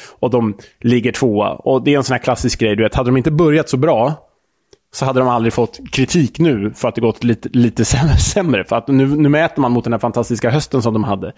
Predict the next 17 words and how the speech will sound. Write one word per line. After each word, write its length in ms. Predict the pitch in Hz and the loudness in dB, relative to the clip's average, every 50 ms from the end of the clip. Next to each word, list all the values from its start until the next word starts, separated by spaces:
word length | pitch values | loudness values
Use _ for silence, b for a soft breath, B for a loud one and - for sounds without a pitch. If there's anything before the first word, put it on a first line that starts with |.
| B B B B B B | B B B B B B
Men 200 | - 139 143 143 | -2 -2 0 0
det 60 | 165 | 0
är 20 | 196 | 0
klart, 300 | - - 123 - - - | 0 -2 -4 -4 -4 -2
de 140 | 135 139 | 0 0
är 80 | 147 147 | 2 2
rädda 200 | 143 135 123 131 | 2 2 2 2
över, 460 | 127 123 127 127 - 123 120 - - | 2 2 2 2 0 0 -2 -2 0
över 200 | 139 127 120 117 | 0 2 2 2
att 100 | 113 - | 0 0
förlora 360 | - 123 120 117 113 113 110 | 0 0 0 2 2 2 2
en 260 | 107 107 107 107 107 113 | 2 0 0 -2 -2 0
direktplats. 580 | 120 117 107 - - 139 139 - - - - - _ _ - _ _ _ _ _ _ _ _ _ _ - | 0 -2 -2 -2 -2 -2 -4 -2 -6 -10 -12 -12 _ _ -20 _ _ _ _ _ _ _ _ _ _ -4
Så 60 | - 120 | -2 0
är 80 | 113 | 0
det 60 | 135 | 0
ju. 60 | - | -2